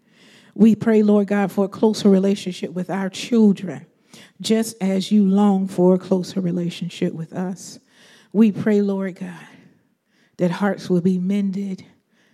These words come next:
in Jesus' name. We also pray for protection for all of our mothers.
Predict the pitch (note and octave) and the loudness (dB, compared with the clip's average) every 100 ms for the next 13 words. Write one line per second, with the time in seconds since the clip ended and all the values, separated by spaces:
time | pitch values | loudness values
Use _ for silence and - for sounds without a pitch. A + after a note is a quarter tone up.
0 | _ - F3+ F3 F#3+ F#3 - F3 - F3+ | _ -4 -4 -4 -4 -6 -6 -10 -10 -10
1 | F#3 F#3 F3+ _ _ _ _ _ _ _ | -8 -10 -12 _ _ _ _ _ _ _
2 | - - A3+ G3+ G#3 A3+ G#3 A3 G#3 G#3 | -8 2 4 4 2 0 -2 0 -2 0
3 | G3 G3+ - A3 G3+ - G3 F#3+ G3 F#3 | 0 0 -2 -4 -4 -6 -4 -2 -4 -2
4 | F#3+ F#3 F#3+ F#3 F#3 F3+ F#3 F#3+ - - | -2 -2 -4 -4 -6 -6 -8 -8 -12 -18